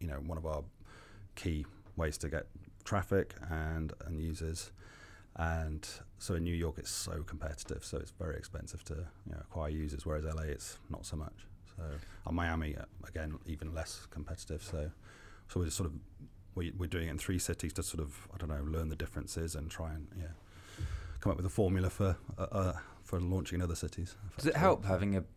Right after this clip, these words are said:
Speaker 2: big brand name from the U K? 'Cause presumably they, that means nothing to them.
Speaker 1: Yeah, I don't, I mean, sure there'll be some, you know,
Speaker 2: Yeah.
Speaker 1: people from the U K and, and vice versa, but, uh,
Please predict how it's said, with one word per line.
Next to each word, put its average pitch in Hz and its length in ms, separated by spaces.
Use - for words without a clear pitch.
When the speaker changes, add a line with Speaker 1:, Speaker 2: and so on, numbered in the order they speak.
Speaker 2:
big 98 220
brand 90 420
name 92 240
from 92 160
the 90 100
U 92 60
K? 87 400
'Cause 98 140
presumably 123 380
they, 92 220
that - 200
means 90 180
nothing 95 280
to - 120
them. 73 300
Speaker 1:
Yeah, 135 380
I 117 80
don't, 113 140
I - 440
mean, 98 200
sure 92 220
there'll 87 120
be 80 140
some, 82 340
you 98 120
know, 90 80
Speaker 2:
Yeah. 82 60
Speaker 1:
people 82 200
from 82 320
the 82 100
U 80 100
K - 120
and, 82 140
and 82 160
vice 78 200
versa, - 320
but, 80 140
uh, 78 240